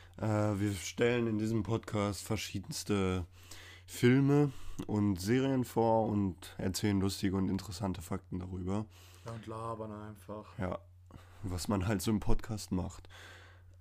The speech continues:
Speaker 1: Ähm, ja, wir haben uns ganz viele schöne Themen für die erste Folge herausgesucht. Zum Beispiel, ähm, die besten Filme, alle Kategorien der Oscars, weil die Oscarverleihung am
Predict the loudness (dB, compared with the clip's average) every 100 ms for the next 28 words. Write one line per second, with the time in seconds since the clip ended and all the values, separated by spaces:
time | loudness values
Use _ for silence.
0 | -4 0 2 2 2 0 -2 -8 -20 -20
1 | -2 6 6 6 4 2 -2 -10 -2 0
2 | 0 -4 -4 0 2 0 -2 -4 -2 0
3 | 0 -2 -2 -2 -2 -4 -4 -4 -6 -8
4 | -10 -4 -2 -2 -2 -4 -4 -4 -4 -8
5 | -10 -10 -20 -6 0 0 0 -6 -16 -20
6 | -20 -20 -20 -20 -20 -20 -20 -20 -20 -8
7 | 0 4 4 4 2 4 6 4 2 0
8 | -4 -2 0 0 -2 -2 0 0 0 -4
9 | -2 2 2 4 4 2 -2 -10 -20 -20
10 | -20 -6 2 2 4 0 0 2 4 4
11 | 4 2 0 0 0 0 2 2 4 2
12 | 2 0 -4 -6 -4 -4 -2 2 2 2
13 | 0 0 0 2 0 -2